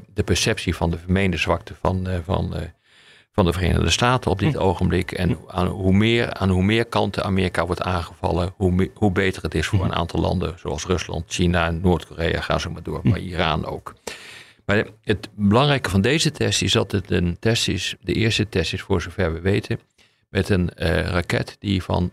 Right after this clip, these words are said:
Speaker 1: vaste brandstof is voorzien. Hè, dus
Speaker 2: Hm.
Speaker 1: normaal gesproken zitten daar, eh, tot nu toe, eh, vloeibare brandstoffen in.
Speaker 2: Hm.
Speaker 1: Eh, dat zijn, eh, raketten,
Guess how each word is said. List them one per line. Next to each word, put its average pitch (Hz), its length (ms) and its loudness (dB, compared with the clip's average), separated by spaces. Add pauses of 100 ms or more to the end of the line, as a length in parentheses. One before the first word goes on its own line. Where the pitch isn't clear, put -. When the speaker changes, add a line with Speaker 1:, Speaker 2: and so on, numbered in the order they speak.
(160)
Speaker 1:
vaste 98 540 0
brandstof 85 520 -2
is - 100 -16
voorzien. - 380 -18 (160)
Hè, 110 160 0
dus 95 160 2
Speaker 2:
Hm. 113 60 4
Speaker 1:
normaal 107 280 4
gesproken - 560 -2 (520)
zitten - 380 2
daar, 78 340 0
eh, 80 280 -2
tot 82 260 -2
nu 101 180 4
toe, 71 380 -6
eh, 85 140 -2 (320)
vloeibare 107 460 2
brandstoffen 110 580 0
in. 143 220 2 (100)
Speaker 2:
Hm. 98 160 2 (680)
Speaker 1:
Eh, 90 400 4
dat 95 200 2
zijn, 87 400 0
eh, 90 160 -2
raketten, 87 560 -2